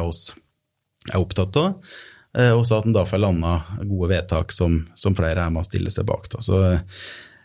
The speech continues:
både diplomat og pragmatisk, ja, men, eh,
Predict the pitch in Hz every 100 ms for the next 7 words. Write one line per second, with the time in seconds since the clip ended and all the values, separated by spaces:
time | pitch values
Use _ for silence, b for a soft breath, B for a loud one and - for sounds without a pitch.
0 | _ - 113 104 101 98 104 135 110 107
1 | 113 - 113 101 110 101 92 101 104 104
2 | 107 147 127 117 117 113 107